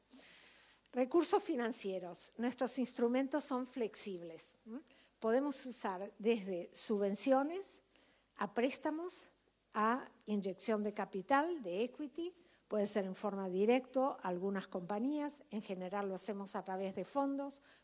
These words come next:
podemos dar préstamos a instituciones financieras o préstamos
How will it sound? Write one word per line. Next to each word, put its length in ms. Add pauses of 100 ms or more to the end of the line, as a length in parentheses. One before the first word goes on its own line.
podemos 440
dar 220
préstamos 600
a 20
instituciones 760
financieras 680 (260)
o 180
préstamos 720